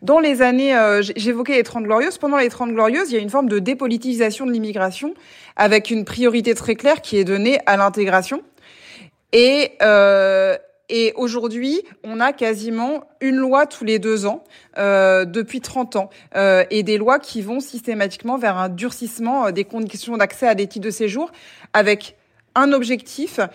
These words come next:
qui est de diminuer les flux migratoires. Et ce qu'on constate, c'est que, euh, ça n'a pas cet effet-là. Euh, aucune des lois récentes n'a eu pour effet de limiter les flux migratoires,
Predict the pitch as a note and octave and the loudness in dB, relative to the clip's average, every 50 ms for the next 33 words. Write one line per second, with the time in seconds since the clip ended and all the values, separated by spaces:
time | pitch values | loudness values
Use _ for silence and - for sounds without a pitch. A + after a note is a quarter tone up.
0 | - _ _ - - - B3 B3+ C#4 A3+ A#3+ A3+ G3+ F#3+ G#3 B3+ C#4 C#4 C#4+ C4 | -12 _ _ -10 -4 -2 0 0 0 -2 -2 -4 -2 -2 0 0 2 2 2 2
1 | C4 C#4 D4 C#4+ B3+ A#3+ - - - A#3+ A#3+ A3+ A3 G#3 G#3 G#3 - - F3+ E3+ | 2 2 0 0 -2 -4 -4 -4 -4 -4 -4 -2 -2 -2 -2 -2 -2 -4 -4 -4
2 | E3+ - - _ _ _ _ _ _ _ _ _ _ _ _ - - A3 G#3 - | -4 -8 -16 _ _ _ _ _ _ _ _ _ _ _ _ -6 -2 -2 -2 2
3 | - C4+ B3 A3+ G#3+ G#3+ G3+ - A#3 A#3+ E4 - - A3 F3 - - - - - | 2 2 2 2 0 -2 0 2 2 2 2 2 -2 -4 -6 -6 -8 -16 -20 -20
4 | - - - A#3+ G#3+ G#3+ - A3+ A3 A3 A3 - - - F#3+ F#3 F3+ F3+ E3+ F3+ | -20 -2 2 2 2 4 4 4 6 6 4 4 2 2 4 4 4 4 4 2
5 | - - B3+ A#3+ B3 B3 A3+ A3+ A#3 - C4+ D4+ D#4 - A3+ - G#3 G3 G3 - | 2 2 2 4 4 2 2 2 2 2 2 2 2 -2 -6 -6 -6 -6 -6 -4
6 | G3+ F3 E3+ F3+ - - - - - - - G3 G3+ - C4+ C4 - - - D4+ | -4 -2 -2 -4 -4 -8 -18 -20 -12 -6 -4 -4 -4 -4 -4 -6 -6 -6 -6 -6
7 | C4+ A#3+ A#3+ A3+ G#3+ G#3+ A3 A3 G#3+ G#3 A3+ G#3+ G3+ - A3+ A#3 C#4 C#4+ B3+ - | -4 -4 -4 -4 -2 0 0 0 0 0 -2 -4 -6 -6 -6 -6 -6 -6 -8 -8
8 | G#3 G#3 G#3+ G#3+ A3+ C4 B3 - A#3 G3+ G#3 G3 F#3 A#3+ B3 B3+ A3+ A3 G#3+ F#3+ | -4 0 0 0 0 0 -4 -8 -8 -8 -8 -6 -6 -4 -6 -4 -4 -6 -6 -6
9 | G3+ G#3 G#3 F#3+ G#3+ A3 G3 G3+ F#3+ - - G#3+ G#3+ G#3 G#3 F#3+ G3+ F#3+ - - | -6 -8 -8 -8 -6 -6 -8 -8 -10 -12 -14 -10 -8 -8 -6 -4 -6 -6 -2 0
10 | G#3+ A3+ D4 D#4+ B3+ F#3 | 2 2 2 2 0 -4